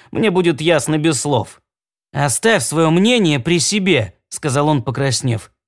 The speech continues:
"Я не нуждаюсь в нравоучениях. Нет уж, тебе придётся выслушать, потому что это касается нас всех. Ты завербовался, ожидая романтики и славы, а вместо этого столкнулся с однообразием и скукой".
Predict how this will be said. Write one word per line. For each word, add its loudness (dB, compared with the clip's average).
"Я 2
не 2
нуждаюсь 2
в -2
нравоучениях. 0
Нет 0
уж, 0
тебе 2
придётся 0
выслушать, -2
потому 0
что -2
это 0
касается 0
нас 2
всех. -6
Ты 2
завербовался, 2
ожидая 2
романтики 0
и 0
славы, 0
а 2
вместо 0
этого 0
столкнулся 0
с -2
однообразием 2
и -2
скукой". 0